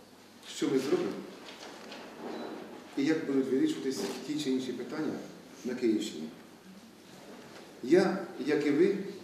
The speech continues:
дуже занепокоєний тим, що відбувається в центрі міста Києва.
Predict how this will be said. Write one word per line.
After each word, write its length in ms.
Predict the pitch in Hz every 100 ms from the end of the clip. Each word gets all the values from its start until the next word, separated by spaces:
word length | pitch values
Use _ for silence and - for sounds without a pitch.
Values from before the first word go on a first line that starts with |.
| - - - - - - - -
дуже 340 | 190 165 135 131
занепокоєний 800 | 135 131 127 127 170 160 101 98 - - - - - - - - - - - - - - -
тим, 300 | 180 196 190 - - -
що 200 | - -
відбувається 760 | 139 120 123 151 160 151 143 143 - - - - - - - - - - - -
в 80 |
центрі 320 | 143 143 135 139 131 -
міста 280 | 110 127 123
Києва. 360 | 117 95 90